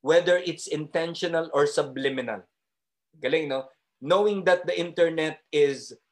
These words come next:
is atheist, di ba? Enlighten them, entice them towards the kingdom of God. Represent Jesus to the world. Matthew seventeen verse three, "And behold,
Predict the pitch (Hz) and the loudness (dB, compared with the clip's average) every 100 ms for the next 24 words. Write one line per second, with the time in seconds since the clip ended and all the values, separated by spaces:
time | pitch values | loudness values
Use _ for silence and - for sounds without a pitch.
0 | _ - 151 147 - 160 170 143 110 - | _ -4 -4 -2 -2 -4 -2 -4 -4 -8
1 | - _ _ _ _ - 117 123 135 135 | -14 _ _ _ _ -10 -2 0 0 -4
2 | _ _ _ _ _ _ _ _ _ - | _ _ _ _ _ _ _ _ _ -6
3 | 156 170 196 196 170 139 117 104 - 170 | -2 0 0 -2 -4 -2 -4 -4 -2 -2
4 | 170 190 196 - 147 117 - 143 139 139 | 0 0 0 0 2 2 0 2 2 0
5 | - 143 - 143 139 131 123 - 123 - | -2 -4 -4 -8 -4 -4 -4 -8 -6 -6
6 | - _ _ 117 156 175 - 156 151 156 | -8 _ _ 0 2 2 -2 -2 -2 -4
7 | 139 117 135 143 135 117 - - _ _ | -4 -8 -10 -8 -6 -6 -8 -18 _ _
8 | _ _ - 127 113 113 101 - _ _ | _ _ -8 -6 -4 -4 -4 -10 _ _
9 | 147 170 202 190 185 170 170 180 156 156 | -2 0 -2 -2 0 -2 -4 -6 -2 -2
10 | - 165 147 143 143 156 175 | -2 -4 -4 -2 2 2 2